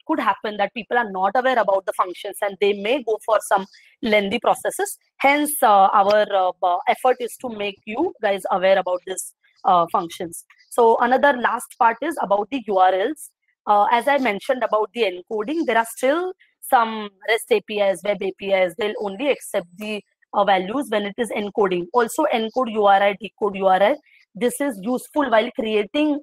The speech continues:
uh, any documentation, because documentation is something which you shared across, okay? And in that you are not supposed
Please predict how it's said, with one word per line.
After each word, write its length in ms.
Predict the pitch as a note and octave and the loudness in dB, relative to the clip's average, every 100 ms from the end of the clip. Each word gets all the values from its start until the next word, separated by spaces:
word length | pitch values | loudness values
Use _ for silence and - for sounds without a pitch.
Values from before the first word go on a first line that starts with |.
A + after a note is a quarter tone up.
| - | -2
uh, 200 | G#3 G3+ G#3 | 2 2 0
any 240 | G#3+ A#3 - | -4 -2 0
documentation, 840 | - - A#3+ F3+ E3+ F#3 - F#3 - - _ - | 0 -2 -4 -4 -2 -4 -4 -6 -8 -20 _ -4
because 340 | A3 C4+ D#4 C4 | 2 2 4 0
documentation 720 | G#3+ C#4 C#4+ C4+ C#4 D4 C#4 | 0 -2 -4 -4 -6 -4 -4
is 120 | C#4 | -2
something 380 | C4 A3+ C4+ C4 | -4 -4 -6 -6
which 160 | B3 | -4
you 80 | D4+ | -4
shared 380 | - - G#3+ G#3+ - | -4 2 2 2 -2
across, 440 | - G3+ F3+ E3 - - _ _ G3+ | -4 0 0 0 -8 -14 _ _ -8
okay? 240 | - C4 - _ - | 0 0 0 _ -2
And 160 | C4 C#4 | -2 0
in 200 | D4 D4+ | 2 2
that 220 | C#4 C#4+ - | 0 -4 -6
you 240 | B3+ C4 | -4 0
are 100 | C4 | 0
not 380 | B3 A3 C#4+ - | -2 0 0 -2
supposed 380 | - G#3 A3+ | -6 -2 -4